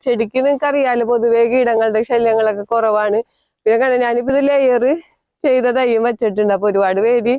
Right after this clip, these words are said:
ഇതിന്റെ തൈക്കൾ എന്നോട് ചോദിച്ചിട്ടുണ്ടായി ഇവിടെ വന്നവര്. അപ്പൊ അതിനുവേണ്ടി നമ്മ ലെയർ ചെയ്ത് വച്ചിട്ടുണ്ട്. അപ്പൊ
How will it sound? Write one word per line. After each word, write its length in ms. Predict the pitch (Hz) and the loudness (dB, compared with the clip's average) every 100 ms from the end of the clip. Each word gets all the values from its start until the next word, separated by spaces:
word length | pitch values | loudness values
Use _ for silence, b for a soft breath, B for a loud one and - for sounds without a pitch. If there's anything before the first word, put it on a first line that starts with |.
| - _ _ _ - | -6 _ _ _ -4
ഇതിന്റെ 300 | 233 220 233 240 | -2 0 -2 -2
തൈക്കൾ 380 | 254 233 - 233 | -2 -2 -2 0
എന്നോട് 260 | 247 240 214 | 0 0 0
ചോദിച്ചിട്ടുണ്ടായി 800 | 254 233 233 196 226 220 202 202 | 0 0 0 0 0 0 2 2
ഇവിടെ 180 | 202 196 | 2 2
വന്നവര്. 400 | 208 202 185 185 | 2 2 0 -2
അപ്പൊ 180 | 175 190 | -2 -4
അതിനുവേണ്ടി 520 | 185 185 202 214 220 | -2 0 0 0 0
നമ്മ 180 | 233 214 247 - _ _ _ | -2 -2 -4 -8 _ _ _
ലെയർ 400 | 208 202 196 190 208 294 - _ 247 | -2 2 2 2 0 -2 -8 _ 0
ചെയ്ത് 360 | 208 196 196 285 _ _ | 2 2 0 -2 _ _
വച്ചിട്ടുണ്ട്. 680 | 214 220 202 185 196 190 196 | -4 -2 -2 -2 0 0 0
അപ്പൊ 160 | 190 | 0